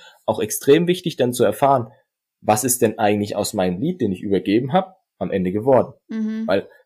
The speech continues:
Speaker 1: es kann ja sein, ich übergebe hundert Leads, die fallen auf der anderen Seite einfach auf den Boden und nichts passiert. Es wäre fürs Marketing ja auch sehr schade.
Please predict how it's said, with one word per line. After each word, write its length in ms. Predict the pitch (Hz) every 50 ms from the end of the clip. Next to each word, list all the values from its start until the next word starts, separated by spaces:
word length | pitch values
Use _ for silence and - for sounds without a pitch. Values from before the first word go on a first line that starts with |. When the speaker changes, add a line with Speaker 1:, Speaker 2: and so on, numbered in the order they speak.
| _ -
Speaker 1:
es 120 | 110 -
kann 140 | - 120 110
ja 60 | 110
sein, 200 | 107 127 127 127
ich 80 | 127 123
übergebe 360 | 113 101 98 101 110 104 -
hundert 300 | - 123 131 123 - -
Leads, 520 | 110 104 - 180 - - - - - _ _ _ _ _ _ _ _ _ _ _ _ _ _ -
die 140 | 143 147 143
fallen 280 | - 143 131 131 131
auf 140 | 123 123 123
der 100 | - 120
anderen 240 | 123 131 139 135 131
Seite 260 | 135 123 117 123 120
einfach 220 | 117 113 113 120 113
auf 140 | 120 117 -
den 180 | 117 107 101 104
Boden 260 | 107 110 123 120 123
und 100 | 120 113
nichts 220 | 113 113 - -
passiert. 380 | - 117 110 - - 90 - -
Es 140 | - - -
wäre 140 | 92 92
fürs 260 | - - 107 101 - -
Marketing 500 | 95 92 98 - - - - 147 143 123
ja 140 | 131 107
auch 180 | 98 101 110 -
sehr 260 | - - 95 85 92
schade. 480 | - - 101 101 98 101 135 170 226